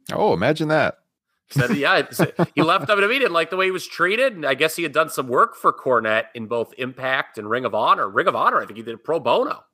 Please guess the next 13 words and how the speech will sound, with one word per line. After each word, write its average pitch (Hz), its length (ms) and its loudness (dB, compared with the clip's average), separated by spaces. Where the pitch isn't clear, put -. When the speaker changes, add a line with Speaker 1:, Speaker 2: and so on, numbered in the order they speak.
Speaker 2:
just 123 160 -12
'cause 139 100 -6
he 131 80 -4
likes 135 240 0
wrestling. 160 460 -2
Speaker 1:
Wow. 90 340 0
Speaker 2:
What's - 220 -10
this 311 120 -8
guy's 165 320 -8
name? 123 160 -4
A 113 60 -10
E 143 180 -6
W 120 400 0